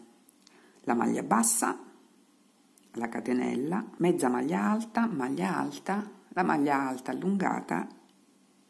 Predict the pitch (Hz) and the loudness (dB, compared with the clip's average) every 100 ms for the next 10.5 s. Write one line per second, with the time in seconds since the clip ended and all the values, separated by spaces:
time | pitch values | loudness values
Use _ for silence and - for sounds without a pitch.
0 | _ - 220 233 - 254 240 131 120 123 | _ -2 2 2 4 4 6 4 2 0
1 | 117 110 - 117 110 - - - - - | -2 -6 -2 0 0 -4 -6 -4 -4 -12
2 | - _ _ _ - - - - - - | -20 _ _ _ -20 -20 -20 -20 -20 -20
3 | - - - - - - - - - 240 | -20 -20 -20 -20 -20 -20 -20 -8 4 6
4 | 156 - - - 269 - - 180 160 156 | 6 2 -2 8 10 10 6 6 8 8
5 | 160 160 - 135 143 139 131 117 117 120 | 6 4 4 6 8 6 6 6 6 6
6 | 185 - - - - - - - - - | 2 -2 -8 -18 -20 -20 -20 -20 -20 -18
7 | - 233 233 - 117 117 151 165 180 190 | 0 0 2 2 4 4 2 2 2 4
8 | 208 - 208 214 - 247 208 - 202 - | 0 2 2 2 -2 0 0 2 0 0
9 | - - - - - - - _ - - | -4 -6 -8 -12 -20 -20 -20 _ -20 -20
10 | - 123 120 151 | -6 -4 -2 -2